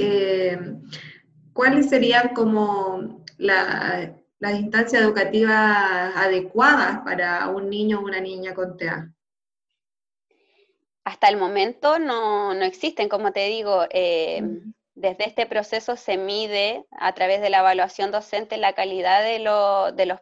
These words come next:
Speaker 2: profesionales, de los profesores en este caso, y de
Speaker 1: Ujú.
Speaker 2: los niños con el proceso simse. Pero
Speaker 1: Ujú.
Speaker 2: allí, más allá de que incluyan sistema braille, por ejemplo, para algunos niños
Speaker 1: Ujú.
Speaker 2: con necesidades educativas especiales, que pongan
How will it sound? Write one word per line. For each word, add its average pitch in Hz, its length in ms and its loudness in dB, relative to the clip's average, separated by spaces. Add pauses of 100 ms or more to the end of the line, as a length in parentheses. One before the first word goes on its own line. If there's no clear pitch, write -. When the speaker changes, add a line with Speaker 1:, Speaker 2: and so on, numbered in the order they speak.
Speaker 2:
profesionales, 180 720 -4
de 233 80 -6
los 220 80 -6
profesores 196 540 -6
en 226 40 -10
este 240 240 -12
caso, 277 460 -2 (400)
y 220 140 -4
de 214 60 4
Speaker 1:
Ujú. 202 100 0
Speaker 2:
los 196 80 -6
niños 220 260 -6
con 214 160 -6
el 202 120 -6
proceso 202 520 -6
simse. - 540 -4 (800)
Pero 190 320 0
Speaker 1:
Ujú. 190 80 2
Speaker 2:
allí, 185 540 -2
más 208 240 -2
allá 190 420 4
de 190 260 2
que 180 460 -4
incluyan 190 460 -4
sistema 185 420 -6
braille, 185 540 0
por 185 120 -6
ejemplo, 185 560 -8
para 180 180 -4
algunos 190 320 -4
niños 208 240 -6
Speaker 1:
Ujú. 226 40 -10
Speaker 2:
con 185 100 -8
necesidades 185 540 -4
educativas 180 400 -4
especiales, 190 640 -2 (340)
que 190 100 -4
pongan 185 500 -2